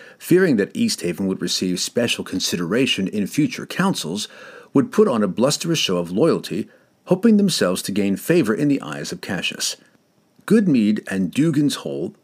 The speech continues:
the two towns on Redwaters, though relatively safe from the invasion from the north, would not dare to stand apart from the other eight communities. But all this was merely hopeful speculation,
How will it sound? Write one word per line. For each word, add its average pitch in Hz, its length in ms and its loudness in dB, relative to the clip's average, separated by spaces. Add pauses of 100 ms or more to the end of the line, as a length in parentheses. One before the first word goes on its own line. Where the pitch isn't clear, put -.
the - 80 -10
two 117 240 0
towns 95 400 -2
on 85 160 -4
Redwaters, 101 540 -2
though 82 260 -6 (260)
relatively 110 540 0
safe 117 340 0
from - 140 -8
the 90 100 -2
invasion 92 480 -2
from 82 200 -10
the 71 100 -12
north, 107 420 0 (380)
would 110 160 2
not 196 260 2
dare 101 160 4
to 95 80 -2
stand 90 260 -2
apart 90 400 -4
from - 160 -4
the 101 160 0
other 104 300 0
eight 82 220 -6
communities. - 580 -2 (920)
But 165 120 2
all 190 260 4
this 143 240 2
was 123 160 -2
merely 104 480 4
hopeful 110 440 -4
speculation, 127 840 0